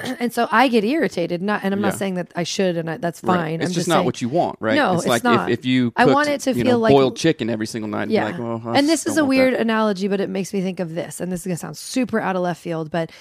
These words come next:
Speaker 1: the way that my dad is, my dad is like, "Nothing can be fun," and he's a lovely guy, but you can, it's like nothing can be
Speaker 2: Mm-hmm.
Speaker 1: light. You can't say a stupid joke. He gets all like, he
Speaker 2: Mm-hmm.
Speaker 1: just wants to be self-serious all
Speaker 2: Right.
Speaker 1: the time. And maybe that, I mean, he does have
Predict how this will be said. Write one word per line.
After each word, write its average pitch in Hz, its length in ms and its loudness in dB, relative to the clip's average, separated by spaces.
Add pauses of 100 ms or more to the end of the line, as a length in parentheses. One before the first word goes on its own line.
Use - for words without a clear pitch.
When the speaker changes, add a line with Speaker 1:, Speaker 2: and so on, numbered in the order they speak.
(140)
Speaker 1:
the 262 80 -4
way 302 100 2
that 311 140 -2
my 233 100 -2
dad 208 260 -2
is, 160 160 -6
my 196 120 -4
dad 254 200 0
is 240 140 -4
like, 208 240 -4 (300)
"Nothing 254 520 0
can 285 180 -4
be 294 120 -2
fun," 196 540 -2 (240)
and 240 100 -2
he's 262 180 -2
a 294 60 -2
lovely 226 460 -2
guy, 180 460 -2 (260)
but 226 200 -4
you 285 140 -4
can, 302 300 -2
it's 269 180 -6
like 277 220 0
nothing 269 340 -2
can 277 140 -4
be 285 80 0
Speaker 2:
Mm-hmm. 247 140 0
Speaker 1:
light. 190 260 0
You 202 60 -10
can't 262 240 -4
say 247 180 0
a 240 40 0
stupid 226 380 -6
joke. 180 320 -2
He 202 140 -10
gets 220 200 -4
all 220 160 -4
like, 196 280 -2 (200)
he 139 100 -14
Speaker 2:
Mm-hmm. 120 160 -4
Speaker 1:
just 247 200 -2
wants 254 220 -6
to 254 60 -6
be 233 120 -2
self-serious 214 840 -2
all 202 360 0
Speaker 2:
Right. 214 100 2
Speaker 1:
the 202 40 -4
time. 190 240 -2
And 196 100 -2
maybe 226 200 0
that, 247 160 -2 (280)
I 185 40 -8
mean, 185 120 -6
he 185 80 -6
does 190 220 -4
have 208 260 -8